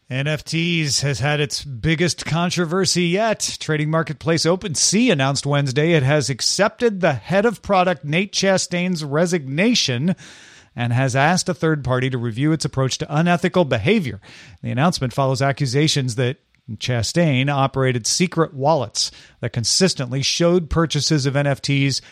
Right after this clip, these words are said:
happening shortly before, coincidentally, they were featured on OpenSea's homepage, which would make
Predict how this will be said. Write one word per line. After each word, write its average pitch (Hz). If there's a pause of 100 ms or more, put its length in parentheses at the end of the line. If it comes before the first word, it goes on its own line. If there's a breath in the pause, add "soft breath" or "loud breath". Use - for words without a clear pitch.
happening 156
shortly 233
before, 208 (160 soft breath)
coincidentally, 160 (220 loud breath)
they 220
were 202
featured 147
on 190
OpenSea's 220
homepage, 165 (340 loud breath)
which 165
would 170
make 151